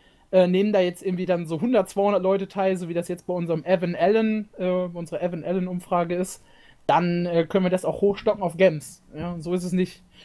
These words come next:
Also frei nach dem Motto, alles kann, nichts muss, äh, werden wir diesen Guide des Monats durchziehen.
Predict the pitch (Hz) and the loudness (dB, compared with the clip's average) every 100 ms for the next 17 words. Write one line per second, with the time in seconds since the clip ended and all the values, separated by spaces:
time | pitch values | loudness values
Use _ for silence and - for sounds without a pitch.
0 | - - 180 254 247 247 220 226 233 185 | -8 -2 2 4 4 2 -4 0 0 0
1 | 196 - 214 208 220 196 185 - 196 233 | -4 -2 0 2 0 -4 -8 -6 -2 0
2 | 311 - - 196 196 190 175 196 196 180 | -2 -12 -8 -2 0 0 2 2 2 -2
3 | 180 170 170 175 190 220 262 254 240 233 | -2 0 0 0 -2 0 0 -2 -2 -4
4 | - 233 226 | -2 0 0